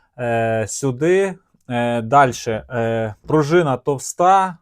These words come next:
ударний механізм, мастило є, все супер. Тут питань нема. Дроти також силіконові, все гарно зроблено, тут реально класно все зроблено, як має бути в гайковерті. Дивіться, дальше.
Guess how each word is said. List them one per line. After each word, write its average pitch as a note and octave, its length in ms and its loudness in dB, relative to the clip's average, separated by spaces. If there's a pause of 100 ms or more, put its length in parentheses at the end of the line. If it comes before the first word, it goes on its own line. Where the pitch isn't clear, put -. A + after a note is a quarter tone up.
ударний C3+ 500 -2
механізм, D3+ 800 -8
мастило C3 500 -6
є, D#3 460 -4
все - 220 -8
супер. A#2+ 440 -8 (320)
Тут D3 180 -4
питань C#3+ 340 -2
нема. C3 260 -2
Дроти C3+ 300 -2
також C#3+ 420 -6
силіконові, C3+ 680 -4
все B2 200 -4
гарно C3 340 0
зроблено, B2 640 -4
тут A#2+ 140 -10 (260)
реально B2 320 0
класно A2 340 -10
все A#2+ 140 -16
зроблено, C#3+ 500 -2 (420)
як C3+ 180 -4
має C3+ 200 -2
бути C3+ 260 -4
в A2+ 60 -4
гайковерті. A#2 1300 -2
Дивіться, A#2+ 400 -4
дальше. A#2+ 400 -2